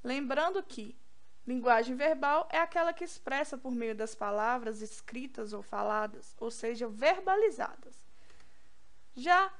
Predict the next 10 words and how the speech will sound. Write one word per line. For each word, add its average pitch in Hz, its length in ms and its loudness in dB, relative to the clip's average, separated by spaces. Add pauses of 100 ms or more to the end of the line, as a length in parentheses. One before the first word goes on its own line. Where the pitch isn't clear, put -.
(140)
a 269 100 4
não 247 240 0
verbal 277 560 2
utiliza 330 540 -4
dos 339 160 -6
signos 294 580 -4
visuais 220 580 0
para 214 240 -4
ser - 200 -8
efetivada. 214 920 -2